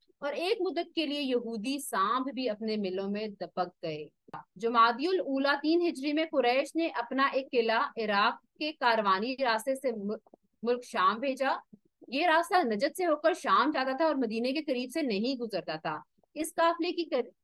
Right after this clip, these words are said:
क़ियादत सुफ़वान बिन उमैया कर रहा था। रसूलुल्लाह सल्लल्लाहु अलैहि वसल्लम को इसका इल्म हो गया। आपने हजरत जैद बिन हारिसा रज़ी अल्लाह ताला अन्हु की कुमान में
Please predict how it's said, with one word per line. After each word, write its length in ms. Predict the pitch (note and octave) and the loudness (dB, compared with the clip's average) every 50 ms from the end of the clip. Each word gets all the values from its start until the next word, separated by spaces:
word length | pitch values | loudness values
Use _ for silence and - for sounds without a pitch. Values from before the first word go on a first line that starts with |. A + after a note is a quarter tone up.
| _ _ _ | _ _ _
क़ियादत 520 | B3 A3+ A3 G#3+ G#3+ G#3 A3 C4+ - - | 2 4 4 4 4 2 2 -2 -2 -4
सुफ़वान 720 | - - - C#4 A#3+ B3+ - G#3+ G#3+ G#3 G#3 A#3 B3 D4+ E4 | -8 -6 -4 -4 -4 -4 -4 0 4 6 6 6 6 4 2
बिन 180 | D4+ F4+ E4+ C4+ | 0 0 -2 -2
उमैया 420 | B3+ A#3+ A3 G3+ G3 G3+ A#3+ C4+ | -4 -4 -2 -2 0 0 0 0
कर 220 | C4+ C4+ A#3+ G3 F#3 | 0 0 -2 0 0
रहा 240 | F#3 F#3+ F3+ F3+ | 0 0 0 -2
था। 280 | F#3 F#3 F3+ F3 F3+ - _ _ _ _ | -2 -2 -4 -4 -4 -8 _ _ _ _
रसूलुल्लाह 440 | A#3 A#3 - C#4+ C#4+ C#4 C#4 C#4 C#4 | -6 -6 -4 0 0 2 2 2 0
सल्लल्लाहु 400 | C#4 - C4+ C4+ B3+ B3+ A#3+ A#3+ | -2 -2 -4 -4 0 0 2 2
अलैहि 340 | B3 C4 B3+ B3+ B3+ B3 A#3+ | 2 0 0 -2 0 0 0
वसल्लम 360 | A#3+ A#3+ - A#3+ A#3+ B3+ C4+ | -2 0 -2 -2 -2 -2 -2
को 120 | C4 D4+ C4 | -2 -2 -2
इसका 380 | B3 C4 - - - B3 - - | -2 -4 -6 -6 -6 -6 -2 -2
इल्म 180 | A#3+ B3+ C#4+ C4+ | -2 -2 -2 -2
हो 160 | A#3+ G3+ F3 | -4 -4 -4
गया। 320 | E3+ F3 D#3+ D#3 D#3 - - _ _ _ - | -4 -4 -4 -4 -4 -6 -10 _ _ _ -2
आपने 300 | B3+ C4 - - F4 G4 | 0 0 0 0 -2 -2
हजरत 240 | F#4+ F#4+ F#4 F#4 D4 | -2 -2 -2 -4 -6
जैद 300 | G#3+ G#3 A3 A#3 C4 C4+ | -2 2 2 2 2 2
बिन 240 | D4+ F4+ E4+ D#4 C#4 | -2 -2 -2 -2 0
हारिसा 480 | A#3 G#3+ G#3+ A3+ A3+ - - D4 C#4 | 0 0 0 0 -4 -6 -6 -6 -4
रज़ी 240 | C4+ B3 A#3 - C4 | -2 -2 -2 -2 -2
अल्लाह 120 | B3+ B3+ | -4 -4
ताला 280 | B3+ B3 A#3 A3+ A#3 A#3 | -2 -2 -2 0 0 0
अन्हु 340 | - A3 A3+ G#3+ A3 A#3+ C4+ | -2 -2 -6 -6 -6 -6 -6
की 180 | C4 D#4+ D#4+ | -4 -4 -4
कुमान 520 | D#4 - C4+ A3+ G3+ F#3 F#3+ G3 A3+ A#3+ A#3 | -4 -6 -8 -4 0 2 2 2 2 -2 -4
में 260 | A3 G#3+ A#3 C#4 | -4 -6 -6 -6